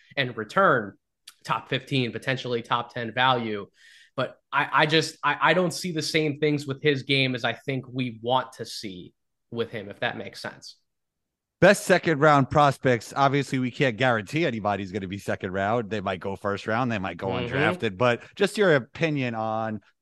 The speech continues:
Speaker 2: a guy that you think will go second round, but will be a steal at the same time.
Speaker 1: I listed out, I listed out the five guys who are on my board, thirty-one to thirty-five. I wouldn't be shocked if any of these guys went in the first round. So Jordan Walsh out of Arkansas,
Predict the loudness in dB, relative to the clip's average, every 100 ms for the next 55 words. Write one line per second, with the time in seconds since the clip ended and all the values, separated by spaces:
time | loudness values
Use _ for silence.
0 | _ -2 2 4 4 0 -2 0 0 4
1 | 4 4 2 0 0 -2 0 0 2 2
2 | 0 -2 -2 -2 -2 -4 -2 0 0 -2
3 | -6 -6 -4 -4 -6 -12 _ _ _ _
4 | _ _ _ 0 2 2 2 4 6 6
5 | 4 2 -2 0 0 2 2 0 0 2
6 | 4 2 0 0 0 -2 -8 -8 -4 -2
7 | -2 -4 -4 -4 -4 -4 -2 -2 -2 -2
8 | -4 -4 -6 -6 -2 0 2 0 -2 -4
9 | -6 -4 -2 -2 -2 -2 -2 -4 -6 -4
10 | -4 -4 -4 -4 -4 -4 -4 -4 -4 -4
11 | -4 -8 -6 -4 -2 0 2 2 0 0
12 | 0 -2 -2 -2 2 2 0